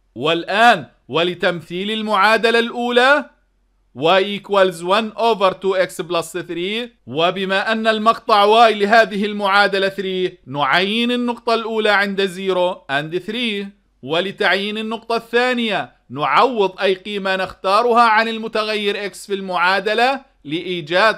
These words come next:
قيمة y المقابلة لها، ولتكن العدد four، فينتج y equals one over two times four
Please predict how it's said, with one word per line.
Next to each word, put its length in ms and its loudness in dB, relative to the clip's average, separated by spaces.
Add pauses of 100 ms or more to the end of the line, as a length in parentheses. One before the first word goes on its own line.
(160)
قيمة 400 -4
y 240 2
المقابلة 760 -4
لها، 500 0 (340)
ولتكن 640 -4
العدد 440 0
four، 420 2 (480)
فينتج 840 2 (220)
y 280 2 (160)
equals 420 0
one 340 -2
over 380 4
two 260 -8
times 500 0
four 440 4